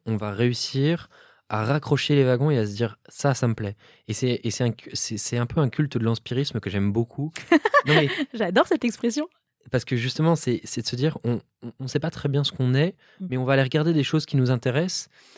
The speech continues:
Speaker 1: Et l'avantage, je pense aussi, que c'est que de faire cette démarche proactive au moment où on se construit personnellement va permettre d'aller plus vite que d'aller sur le terrain, de tester trois stages différents, trois expériences différentes.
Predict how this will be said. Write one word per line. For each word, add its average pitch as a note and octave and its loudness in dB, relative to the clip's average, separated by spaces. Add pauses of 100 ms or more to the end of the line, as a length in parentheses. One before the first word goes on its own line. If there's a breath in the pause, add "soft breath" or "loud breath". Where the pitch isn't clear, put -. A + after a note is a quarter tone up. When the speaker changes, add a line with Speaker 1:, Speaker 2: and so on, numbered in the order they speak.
(320 soft breath)
Speaker 1:
Et B2 -2
l'avantage, B2+ 0 (100)
je A#2 -8
pense D3 -4
aussi, D3+ -6
que - -18
c'est - -8
que - -8
de A2 -6
faire C3 -6
cette C3 -8
démarche B2+ -6
proactive C3+ -2
au A2 -6
moment D3 4
où G#2+ -8
on G#2+ -8
se - -16
construit - -2
personnellement B2+ 0 (1120 soft breath)
va B2 2
permettre D3 4
d'aller C3+ 4
plus D#3 0
vite D#3+ -2 (160)
que - 0
d'aller B2+ 0
sur C#3+ -2
le C3+ 0
terrain, C3+ 4 (300)
de A2+ 0
tester C#3 0
trois C#3+ 2
stages D3 0
différents, C#3 2 (480 loud breath)
trois D3 4
expériences C#3 4
différentes. C3 0